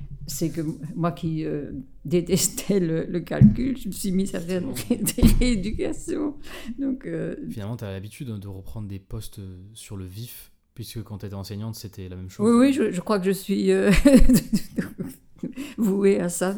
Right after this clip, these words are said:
Speaker 1: Mais ça correspond bien à mon esprit d'aventure.
Speaker 2: Tout à fait.
Speaker 1: Et donc, euh, <laughs> ouais, bon. Alors, je me suis aperçue très vite que les enfants qui avaient des problèmes en calcul, ben, en fait, euh, ils comprenaient pas. Par exemple, quand ils avaient des problèmes, ils avaient à,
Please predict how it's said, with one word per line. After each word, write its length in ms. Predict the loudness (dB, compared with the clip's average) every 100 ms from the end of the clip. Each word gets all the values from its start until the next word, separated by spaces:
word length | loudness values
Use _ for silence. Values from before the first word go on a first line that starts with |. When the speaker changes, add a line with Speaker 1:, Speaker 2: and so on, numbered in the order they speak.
| 0
Speaker 1:
Mais 100 | 0
ça 160 | 2 2
correspond 460 | 2 2 2 0
bien 280 | 2 0 0
à 20 |
mon 180 | 0 2
esprit 320 | 2 2 -2
d'aventure. 640 | 0 -2 -4 -4 -6 -4 -4
Speaker 2:
Tout 60 |
à 20 | -4
fait. 160 | -4
Speaker 1:
Et 40 | -4
donc, 400 | -6 -6 -8 -10
euh, 260 | -10 -12 -12
<laughs> 1300 | -12 -8 -6 -4 -6 -8 -12 -20 -18 -18 -18 -18 -10 -10 -10 -14 -8
ouais, 160 | -6 -6
bon. 240 | -8 -8 -10 -4
Alors, 640 | -2 2 4 6 4 0 -14 -20 -12 -6
je 120 | -4
me 80 | -2
suis 160 | -4 -8 -16 -8
aperçue 500 | -4 0 0 -2 -8
très 220 | -4 -4
vite 300 | -2 -4 -4
que 260 | -2 -2 -2 -6
les 200 | -4 -2
enfants 400 | -4 -4 -2 -2
qui 140 | -4 -4
avaient 120 | -4
des 100 | -4
problèmes 580 | -2 -2 -2 -2 -2 -4 -12 -16 -8
en 300 | -4 -2 -2
calcul, 580 | -6 -10 -8 -4 -4 -4 -12 -20 -20 -14 -4
ben, 160 | -4 -2
en 140 | -4
fait, 360 | 0 -2 -2 -2
euh, 200 | -2 -4 -8 -18 -14
ils 80 | -8
comprenaient 440 | -2 -2 0 -2 -2
pas. 260 | -6 -8 -10 -12
Par 120 | -6
exemple, 200 | -2 -2
quand 160 | -4 -4
ils 120 | -4
avaient 160 | -4 -4
des 100 | -6
problèmes, 480 | -6 -4 -4 -2
ils 160 | -2 -4
avaient 200 | -4 -4
à, 120 | -6